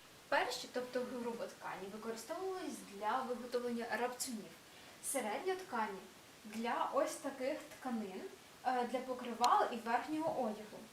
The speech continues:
а тонкоткані використовувались для виготовлення сорочок та рушників, е, які ми бачили, е, кілька хвилин тому.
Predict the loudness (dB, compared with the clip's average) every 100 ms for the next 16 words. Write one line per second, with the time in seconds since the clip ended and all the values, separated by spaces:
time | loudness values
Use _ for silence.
0 | -18 -16 2 2 2 0 -2 0 -2 2
1 | 2 2 0 -4 -4 0 2 2 2 0
2 | 0 -2 2 2 2 0 -2 -2 0 0
3 | 0 0 -4 -4 -2 -4 -4 -4 -6 -14
4 | -16 -18 -20 -20 -20 -18 -18 -18 -18 -18
5 | -18 -18 -18 -20 -18 -4 0 4 2 2
6 | 2 4 4 4 2 4 2 2 4 4
7 | 2 2 -4 -6 -4 -4 -4 -6 -8 -6
8 | -6 -6 -8